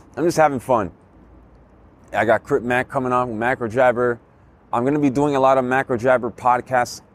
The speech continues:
monologues. I really am getting the hang of these monologues.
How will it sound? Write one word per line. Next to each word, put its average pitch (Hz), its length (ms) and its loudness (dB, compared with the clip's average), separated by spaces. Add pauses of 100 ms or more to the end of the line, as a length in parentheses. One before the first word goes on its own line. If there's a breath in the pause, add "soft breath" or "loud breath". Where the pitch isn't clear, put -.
(120)
monologues. 143 800 2
I 135 40 2
really 131 360 -2
am 113 160 -6
getting 123 220 -2
the 113 80 -6
hang 123 240 -6
of 117 60 -2
these 107 140 -4
monologues. 117 840 2